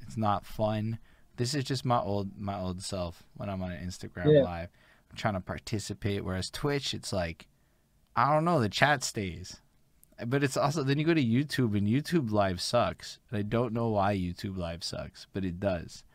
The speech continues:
Speaker 1: Can't even explain it.
Speaker 2: Yeah.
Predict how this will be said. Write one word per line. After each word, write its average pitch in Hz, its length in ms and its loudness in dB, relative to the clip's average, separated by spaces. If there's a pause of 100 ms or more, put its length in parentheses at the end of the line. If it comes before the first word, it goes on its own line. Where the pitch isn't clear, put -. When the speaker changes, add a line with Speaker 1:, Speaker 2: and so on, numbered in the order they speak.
(260)
Speaker 1:
Can't 110 220 2
even 98 160 -2
explain 90 420 -4
it. 82 140 -10 (840)
Speaker 2:
Yeah. 131 260 4